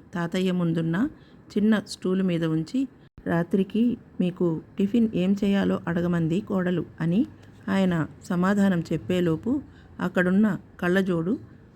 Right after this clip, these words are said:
చెంగుతో శుభ్రంగా తుడిచిపెట్టేది. నాన్నగారు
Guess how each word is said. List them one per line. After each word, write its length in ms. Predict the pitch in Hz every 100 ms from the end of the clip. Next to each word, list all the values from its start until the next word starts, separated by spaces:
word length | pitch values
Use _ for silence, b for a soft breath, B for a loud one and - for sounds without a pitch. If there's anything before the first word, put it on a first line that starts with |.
| -
చెంగుతో 400 | 220 240 202 170 -
శుభ్రంగా 520 | - 180 190 185 180
తుడిచిపెట్టేది. 800 | 175 165 165 - 160 170 160 156 - 160
నాన్నగారు 560 | 151 165 175 156 226